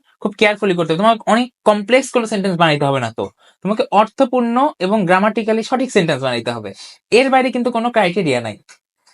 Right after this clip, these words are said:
তুমি যদি, মানে তোমাকে যদি by chance বলে যে বয় দিয়ে একটা বাক্য লেখো, তুমি যদি বলো "I am a boy", এটাও কিন্তু কারেক্ট, but বয় টাইপ ওয়ার্ড কম দেবে, ঠিক আছে? একটু ম্যাচিউরড ওয়ার্ড দেওয়ার চেষ্টা করে পরীক্ষাগুলোতে। So ইংলিশ রিটেনের এই যে ব্যাপারগুলো,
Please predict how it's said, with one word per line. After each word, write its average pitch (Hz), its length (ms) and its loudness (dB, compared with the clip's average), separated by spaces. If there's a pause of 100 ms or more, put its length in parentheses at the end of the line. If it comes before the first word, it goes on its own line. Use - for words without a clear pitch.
(280)
তুমি 196 160 4
যদি, 254 180 2 (300)
মানে 156 180 4 (540)
তোমাকে 208 220 4
যদি 233 200 0
by 190 200 4
chance 190 180 -4
বলে 180 200 2
যে 170 100 -4
বয় 170 280 4
দিয়ে 170 160 0
একটা 175 120 -2
বাক্য 156 260 0
লেখো, 139 200 -4
তুমি 165 140 0
যদি 170 120 -2
বলো 175 180 0
"I 156 180 4
am 156 100 0
a 151 180 -4
boy", 123 160 2 (140)
এটাও 165 300 0
কিন্তু 151 180 -2
কারেক্ট, 117 340 -4
but 135 120 -4 (100)
বয় 143 240 2
টাইপ 196 220 2
ওয়ার্ড 175 220 2 (100)
কম 151 240 2
দেবে, 110 160 -2
ঠিক 185 140 -2
আছে? 214 180 -4
একটু 143 160 -6
ম্যাচিউরড 160 360 2
ওয়ার্ড 139 240 2
দেওয়ার 127 280 -2
চেষ্টা 143 280 -4
করে 110 220 -4 (640)
পরীক্ষাগুলোতে। 110 600 -6 (480)
So 202 60 0 (100)
ইংলিশ 214 300 2
রিটেনের 226 380 2 (760)
এই 160 120 0
যে 175 60 2
ব্যাপারগুলো, 143 480 2